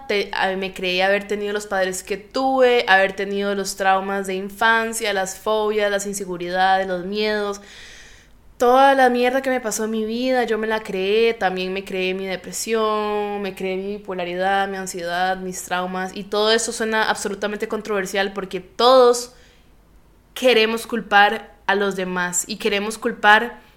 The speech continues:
es que la genética de mi familia o que la, la herencia de mi familia, me, me, me pasaron la diabetes, la gordura, la depresión, todo. Queremos culpar siempre a alguien más y no queremos,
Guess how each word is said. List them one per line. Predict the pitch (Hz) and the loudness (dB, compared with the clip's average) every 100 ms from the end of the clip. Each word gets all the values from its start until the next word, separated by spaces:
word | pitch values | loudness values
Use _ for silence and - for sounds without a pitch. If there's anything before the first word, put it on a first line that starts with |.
| - _ _ | -20 _ _
es | - 214 208 | 0 0 2
que | 254 | 0
la | 247 | 2
genética | 226 220 226 - 233 | 2 -2 -4 -2 -2
de | |
mi | 233 | 0
familia | 226 190 196 208 214 214 | -2 -4 -2 0 0 -2
o | 202 | -2
que | 208 190 185 180 | -2 -2 0 -2
la, | 180 175 | -2 -2
la | 185 185 | -2 0
herencia | 185 190 214 | -2 -2 -4
de | |
mi | 220 | -6
familia, | 214 180 190 196 208 208 196 | -6 -6 -4 -2 -2 -2 -4
me, | 190 180 175 170 170 | -6 -8 -8 -10 -12
me, | 185 180 175 170 180 - _ - _ - | -10 -8 -8 -12 -16 -20 _ -20 _ -14
me | 220 | -8
pasaron | 220 202 196 202 | -6 0 0 2
la | 226 | 2
diabetes, | 226 190 196 202 202 | 4 4 2 2 0
la | 202 | 0
gordura, | 185 175 190 214 208 196 | 0 -2 0 2 2 2
la | 185 | 2
depresión, | 180 175 180 - 202 196 202 196 | 0 -4 -6 -4 0 0 0 -4
todo. | 196 202 180 170 - - - - | 0 0 0 -6 -18 -20 -20 -8
Queremos | 214 208 226 | -2 -2 0
culpar | 254 - 208 | -2 2 2
siempre | 220 220 220 220 | 4 0 2 4
a | |
alguien | 208 208 202 | 4 4 -4
más | 196 202 | 0 0
y | 202 | 0
no | 175 | -6
queremos, | 175 185 190 196 196 | -6 -6 -4 -6 -8